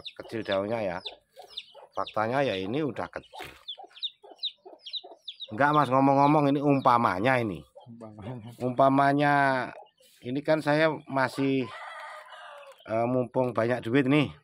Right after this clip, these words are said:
Speaker 2: Hmm.
Speaker 1: Kalau umpamanya ini Mas Aan jual tuh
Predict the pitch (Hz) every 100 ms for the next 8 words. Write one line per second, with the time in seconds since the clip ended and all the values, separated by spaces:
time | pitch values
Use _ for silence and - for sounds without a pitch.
0 | _ 113 113 120 165 226 - _ - _
1 | _ - 107 127 127 127 131 131 135 131
2 | 131 131 131 127 123 104 - _ - _
3 | _ _ _ _ - - _ _ _ -
4 | 123 120 127 131 - 117 127 127 165 175